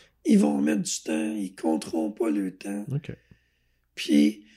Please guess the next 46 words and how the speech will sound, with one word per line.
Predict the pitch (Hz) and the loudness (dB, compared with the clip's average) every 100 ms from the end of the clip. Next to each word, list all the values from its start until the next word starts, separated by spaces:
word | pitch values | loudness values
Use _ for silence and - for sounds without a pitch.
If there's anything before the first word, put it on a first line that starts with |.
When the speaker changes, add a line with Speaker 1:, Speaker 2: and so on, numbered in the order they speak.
| _ _ | _ _
Speaker 1:
on | 302 | -6
va | 104 98 | 0 2
se | |
défoncer | 92 104 107 98 - - | 2 0 0 -6 -4 -2
là-dedans | 101 90 - - | -2 -2 -4 -4
parce | 339 - | -4 -6
qu'on | 349 202 | -6 -4
a | 190 | -2
le | |
goût | 185 214 | 2 0
de | - | 0
travailler | - 320 302 294 | 0 2 2 -2
ensemble. | 285 180 202 185 - | -4 -4 -6 -10 -6
Speaker 2:
Ton | - 143 | 2 6
noyau | 147 160 147 127 | 8 8 8 8
dur, | 113 95 85 | 4 0 -4
genre. | 90 85 - _ _ 330 | -16 -18 -20 _ _ 6
Speaker 1:
Un | 208 | 8
noyau | 220 - 214 | 8 8 8
dur | 185 214 311 | 6 4 4
de | - | 2
personnes | - 98 - 107 - | -2 -6 -4 -4 -2
qui | |
ont | 101 | -4
le | |
goût | 98 95 | -2 -6
de | |
travailler | - 110 104 95 | 0 2 2 2
ensemble. | - - - 127 98 | 0 -6 -10 -8 -8
Speaker 2:
Ouais. | - - _ _ _ _ - _ _ _ _ _ | -8 -16 _ _ _ _ -20 _ _ _ _ _
Speaker 1:
Puis, | - - - 92 92 | -10 -6 -2 2 2
euh, | 87 87 87 87 - _ - _ _ _ | 0 -2 -4 -6 -10 _ -20 _ _ _
on | 330 220 | 6 6
a | 202 | 6
commencé | - - - - | 4 0 0 0
à | 107 | 0
construire. | - 104 - - 104 113 | -2 -4 -6 -6 -4 -4
Après | 185 - - | -4 -4 -2
ça, | - 392 440 - _ _ _ _ _ _ _ - | 0 0 -2 -8 _ _ _ _ _ _ _ -2
euh, | 370 320 - | 0 2 2
il | - 196 | 2 0
a | |
fallu | - 349 381 | 0 2 2
faire | - - 220 | 2 2 4
une | 208 | 4
vision. | 190 202 196 - 214 | 4 2 0 -2 -4